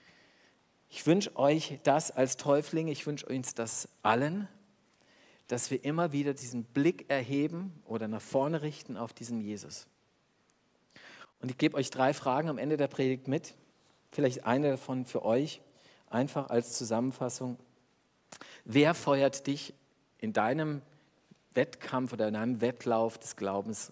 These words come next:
rechts und links? Wer feuert dich an? Wer spornt dich an? Welche Glaubensvorbilder sind das gerade? Was kannst du von ihnen lernen, dass du weiterläufst? Das Zweite ist, welche Rucksäcke musst du ablegen?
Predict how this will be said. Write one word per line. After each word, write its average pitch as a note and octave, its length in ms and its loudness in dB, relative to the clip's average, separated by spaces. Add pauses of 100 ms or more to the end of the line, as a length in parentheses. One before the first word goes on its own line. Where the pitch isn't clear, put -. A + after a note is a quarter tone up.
(140)
rechts G#2 300 -6
und G2+ 100 -6
links? G2 300 -6
Wer A#2+ 120 -2
feuert B2 320 -4
dich - 240 -10
an? F#2+ 240 -10 (520)
Wer A#2+ 260 0
spornt A#2+ 460 -2
dich - 200 -12
an? G2 240 -10 (300)
Welche C#3 300 0
Glaubensvorbilder B2 880 0
sind G2+ 200 -8
das G2 140 -12
gerade? F#2 380 -12 (400)
Was A#2+ 220 0
kannst D#3+ 280 -2
du D3+ 40 -10
von C#3 160 -6
ihnen B2+ 200 -2
lernen, A#2 480 0 (400)
dass G2+ 140 -8
du G#2 140 -6
weiterläufst? G2 680 -4 (1000)
Das - 140 -18
Zweite C#3 400 2
ist, D#3+ 320 -4 (1700)
welche A#2 260 0
Rucksäcke B2+ 460 0
musst A2 220 -4
du - 60 -8
ablegen? G2+ 440 -8